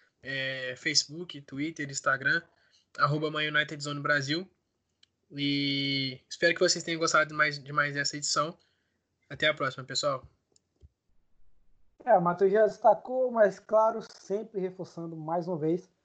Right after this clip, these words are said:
Speaker 2: não deixe de seguir nossas redes sociais, Instagram, sempre falando, interagindo por lá, né? É, recebendo opiniões, é, fazendo perguntas nos stories, principalmente do Instagram, é, mas postando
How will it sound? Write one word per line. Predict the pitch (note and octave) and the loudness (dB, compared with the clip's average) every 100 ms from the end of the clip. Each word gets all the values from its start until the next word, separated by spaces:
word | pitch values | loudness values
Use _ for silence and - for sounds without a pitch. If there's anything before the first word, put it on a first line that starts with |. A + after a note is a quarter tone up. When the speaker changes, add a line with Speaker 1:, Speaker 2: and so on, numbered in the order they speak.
| _ _ _ | _ _ _
Speaker 2:
não | D#3+ G#3 A#3+ | -2 0 4
deixe | G3+ A#3 A3+ | 4 4 0
de | F#3 | -8
seguir | G3+ F#3 | -2 -2
nossas | F#3 F3+ | -2 -4
redes | E3+ - | -8 -8
sociais, | C#3+ C#3+ D#3+ E3 _ _ _ - E3+ E3+ D#3+ _ _ _ _ _ _ - _ _ - | -10 0 0 0 _ _ _ -8 -6 -6 -10 _ _ _ _ _ _ -20 _ _ -12
Instagram, | G#3 F3+ G3+ E3 G3 | -8 8 8 8 0
sempre | F#3+ G3 F#3 | -2 -8 -4
falando, | F3+ D3+ D3+ D3+ C#3 | -2 -2 -4 -8 -6
interagindo | D#3 G3+ F#3+ F#3+ | 4 6 6 4
por | F3+ D#3 | -6 2
lá, | D#3+ F#3 | 4 4
né? | F3 _ _ - | 2 _ _ -18
É, | C3+ C3 C3 C#3 | -14 -12 -12 -12
recebendo | D3 D3+ D3 | -12 -8 -8
opiniões, | D#3+ C3+ D#3+ E3+ F#3 F3 D3+ - _ _ _ | -8 -6 -4 0 2 2 0 -4 _ _ _
é, | D3+ C#3 | -12 -8
fazendo | - D3+ D#3+ D#3+ | -4 -2 2 2
perguntas | D#3+ D#3 C#3+ F3+ F3 | 2 0 0 0 0
nos | D3 C#3+ | -2 -8
stories, | - D3+ D3+ | -4 -4 -4
principalmente | C#3 C3+ C#3+ - | -6 -12 -12 -14
do | C3+ | -16
Instagram, | C3+ B2+ F3+ G3+ F3+ _ _ _ - | -12 0 2 2 0 _ _ _ -12
é, | C#3 C3+ | -8 -2
mas | E3 C#4 | 0 2
postando | B3 A3+ G#3+ | 0 2 0